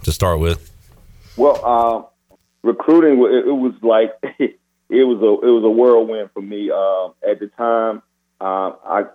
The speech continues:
Speaker 2: I gained the most traction when I started playing A A U in Raleigh. I was playing for the Raleigh Titans, and, um, that's how I got most of my exposure. Um, with playing with that, um, the Raleigh Titans organization,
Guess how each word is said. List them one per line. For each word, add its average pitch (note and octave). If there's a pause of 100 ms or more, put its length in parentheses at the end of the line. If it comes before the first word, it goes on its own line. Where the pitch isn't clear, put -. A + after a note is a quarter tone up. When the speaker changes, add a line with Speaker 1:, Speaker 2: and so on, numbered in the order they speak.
(160)
Speaker 2:
I G#2
gained C#3
the A#2+
most A#2+
traction A2+
when G#2+
I G#2
started A2+
playing G#2+
A B2
A A#2
U A#2 (360)
in G2+
Raleigh. G2+
I G2
was G2+
playing A2
for G#2+
the G#2
Raleigh G#2+ (100)
Titans, G2 (120)
and, G2 (540)
um, F#2
that's A#2+
how G#2
I G#2
got G#2
most A2
of A2
my G2+
exposure. G2+ (120)
Um, F2 (400)
with G#2+
playing C#3+
with A#2
that, B2
um, A2
the G#2
Raleigh A#2
Titans A#2+
organization, A2